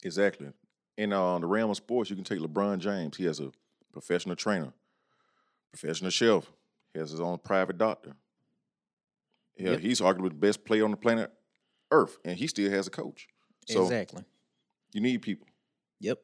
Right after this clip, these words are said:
Speaker 1: that know what they're doing, real professionals in that particular fa-, uh, realm.
Speaker 2: And this is also a separate episode. Do you need a financial advisor?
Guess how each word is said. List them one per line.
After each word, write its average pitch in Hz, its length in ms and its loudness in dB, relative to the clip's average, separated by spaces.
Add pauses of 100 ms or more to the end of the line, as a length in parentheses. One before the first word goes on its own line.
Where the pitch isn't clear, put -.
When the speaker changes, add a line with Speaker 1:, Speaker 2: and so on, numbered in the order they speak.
Speaker 1:
that 80 140 -2
know 90 100 0
what 92 120 2
they're 90 100 -2
doing, 82 260 -2
real 92 180 2
professionals 85 480 -6
in 82 160 -4
that 90 200 -2
particular 76 380 -10
fa-, 73 300 -8
uh, 71 320 -6
realm. 69 360 -6 (760)
Speaker 2:
And 135 680 -4
this 135 320 0
is 143 100 -2
also 135 680 2
a 117 100 -4
separate 120 400 0
episode. 131 760 0 (460)
Do 131 100 2
you 143 160 2
need 131 220 0
a - 20 -2
financial 117 480 0
advisor? 123 580 0